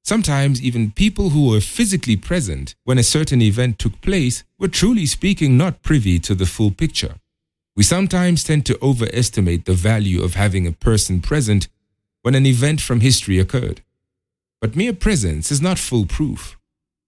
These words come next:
Take the example of someone who was present at a relatively large military battle. There are physical limitations to what such a person can observe with his own eyes. Even if he or she were present,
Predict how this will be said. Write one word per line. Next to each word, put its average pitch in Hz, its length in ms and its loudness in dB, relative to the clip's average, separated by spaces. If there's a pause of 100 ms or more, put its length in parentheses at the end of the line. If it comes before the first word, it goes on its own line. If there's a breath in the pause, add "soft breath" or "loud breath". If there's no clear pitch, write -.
(120)
Take 226 240 0
the 202 120 -4
example 127 480 -2
of 95 120 -2
someone 123 320 -2
who 104 100 0
was 101 160 0
present 107 520 0
at 101 100 0
a 95 60 4
relatively 127 640 0
large 110 460 0
military 104 460 2
battle. 139 440 -4 (500)
There 139 120 2
are 156 60 2
physical 202 420 0
limitations 143 800 2
to - 120 -2
what 107 160 2
such - 220 -2
a 101 40 0 (160)
person 113 320 2
can 95 180 0
observe 92 540 0
with 98 140 0
his 92 180 2
own 90 200 4
eyes. 113 460 -4 (440)
Even 220 300 2
if 190 100 0
he 190 160 2
or 175 80 2
she 175 220 0
were 113 160 2
present, 107 560 -2